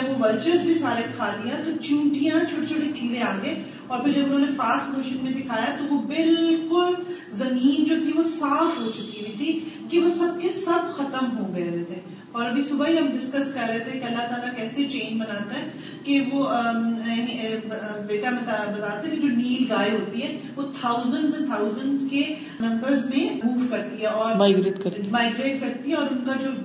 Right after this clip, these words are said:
Speaker 1: ویسٹ ہوتا ہے تو وہ اتنا زیادہ ہوتا ہے کہ اگر وہ بھرا رہ جائے، اللہ تعالیٰ اس کو کہیں نہ لے کے جائے تو پورا جنگل بدبو سے بھر جائے۔ اور جس طرح ہم بتا، یہ ہم ڈسکس کر رہے تھے کہ دو دن ہمارے گھر قربانی پر وہ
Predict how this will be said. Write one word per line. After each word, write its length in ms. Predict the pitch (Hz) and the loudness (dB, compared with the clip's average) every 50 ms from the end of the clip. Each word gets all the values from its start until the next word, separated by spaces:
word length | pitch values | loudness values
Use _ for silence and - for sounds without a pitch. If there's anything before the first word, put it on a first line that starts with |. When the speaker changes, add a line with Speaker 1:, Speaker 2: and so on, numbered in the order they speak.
| - - 185 | -6 -6 -4
Speaker 1:
ویسٹ 380 | 196 226 294 349 415 - - - | -2 0 2 2 2 0 -2 -2
ہوتا 280 | 247 208 - - 220 233 | -2 -2 -2 -2 -2 -2
ہے 280 | 277 - - - - - - - - - - - | -2 -4 -6 -10 -12 -14 -16 -16 -18 -18 -12 -4
تو 80 | 277 277 | -2 -2
وہ 180 | 262 - 320 | 0 0 0
اتنا 420 | - - 254 - - - 330 370 370 - - - - | 0 -2 -4 -4 -2 0 2 4 4 4 2 2 0
زیادہ 280 | 196 180 - 180 - | 0 0 0 0 2
ہوتا 480 | 302 330 311 277 - - 226 226 226 226 | 2 2 2 2 0 -2 -2 -2 -2 -2
ہے 160 | 220 220 226 240 | -2 -2 -4 -4
کہ 100 | 240 240 233 - - | -6 -6 -6 -6 -6
اگر 420 | 214 214 208 214 269 277 285 277 - - - - - - | -6 -6 -4 -2 -2 -2 -2 -2 -4 -8 -10 -12 -10 -8
وہ 160 | 240 262 - 180 - - | -4 -4 -4 -2 -2 0
بھرا 220 | 214 247 294 330 | 0 2 4 4
رہ 240 | 330 285 247 233 233 202 | 4 2 2 0 0 -2
جائے، 140 | 240 247 247 | -2 -2 -2
اللہ 280 | 240 214 208 226 226 240 | -2 -2 -2 0 0 0
تعالیٰ 260 | 240 233 247 247 247 262 | 0 0 -2 -4 -4 -4
اس 80 | 254 254 - | -4 -6 -6
کو 60 | 247 - - | -8 -8 -6
کہیں 280 | 247 233 254 254 247 226 | -6 -4 0 0 2 2
نہ 60 | 220 | 2
لے 300 | - 277 294 302 285 - | 0 0 0 0 0 -2
کے 120 | 247 226 | -2 -2
جائے 200 | 233 240 - - - | -2 -2 -2 -2 -4
تو 40 | 277 - 269 | -6 -6 -4
پورا 140 | 277 269 269 226 - | -2 -2 -2 -2 -2
جنگل 360 | - 202 202 - - 269 285 - - - - - - - - 190 | 0 0 0 0 0 0 0 0 0 -4 -8 -10 -12 -12 -8 -2
بدبو 460 | 226 233 196 - - 233 233 262 285 | 0 0 0 0 -2 -2 0 2 2
سے 140 | - 302 262 | 2 4 2
بھر 340 | 208 196 - 185 175 170 170 | 2 0 0 0 0 0 0
جائے۔ 280 | 208 208 214 214 - - - - - - | 0 -2 -2 -2 -4 -6 -10 -14 -14 -8
اور 120 | - 240 226 233 | -6 -4 -2 -2
جس 80 | 277 269 | -2 -2
طرح 160 | - 269 262 | -2 -2 0
ہم 240 | 262 254 247 233 220 | 0 0 0 0 -2
بتا، 160 | 220 220 214 - - 208 208 208 208 214 214 233 247 | -2 -2 -4 -4 -4 -4 -2 -2 -2 -2 -2 -2 -2
یہ 80 | 254 254 | -2 -2
ہم 140 | 240 233 233 | 0 0 0
ڈسکس 340 | 233 - - 247 240 233 - | -2 -4 -6 -6 -6 -6 -6
کر 80 | 226 | -6
رہے 80 | 220 233 | -6 -6
تھے 180 | 285 294 - - | -6 -6 -6 -4
کہ 140 | - - | -4 -2
دو 240 | 202 - 240 262 277 | -2 -2 0 0 2
دن 200 | - 302 311 285 - | 2 2 2 0 0
ہمارے 280 | - 226 220 220 226 254 | 2 0 0 0 0 -2
گھر 220 | 254 240 - 240 | -4 -4 -4 -4
قربانی 380 | 220 196 208 208 202 208 226 226 | -4 -2 -2 -2 -2 -2 -4 -4
پر 120 | - 269 285 | -2 -2 -2
وہ 240 | 277 254 247 247 | -2 -2 -4 -6